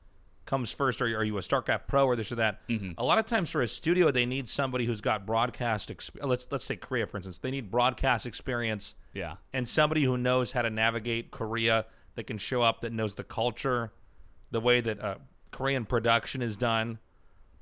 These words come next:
Speaker 1: Um, 'cause the way that, uh, be-, between L A and Germany
Speaker 2: Mm-hmm.
Speaker 1: and South Korea, the production, uh, ordering is all done differently.
Speaker 2: Yeah.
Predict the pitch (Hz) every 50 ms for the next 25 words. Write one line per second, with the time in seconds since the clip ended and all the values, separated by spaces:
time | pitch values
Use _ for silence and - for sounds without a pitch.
0 | - - _ - - 98 92 90 87 87 - - - - 110 98 98 117 113 120
1 | 120 113 110 107 - - 107 101 - - - - - - - 143 110 107 104 -
2 | 113 117 101 - - 123 110 110 - - 117 117 113 113 110 107 107 107 104 107
3 | 104 98 - - - - - - - - - - - - - - 113 95 90 -
4 | 117 117 113 113 110 110 107 107 104 104 98 98 - - 110 107 101 92 90 104
5 | 107 - - 113 104 101 98 95 98 - - - - 120 113 113 - - 123 123
6 | 117 107 101 - - - 107 107 - - - - - - 110 104 120 120 120 -
7 | - 139 120 113 104 101 - - - - - - - - - - - - 117 98
8 | - - - 120 120 123 123 131 127 123 117 107 101 - - 113 110 117 117 120
9 | 120 113 104 123 113 - 120 113 117 110 113 110 110 110 107 104 110 107 98 87
10 | 82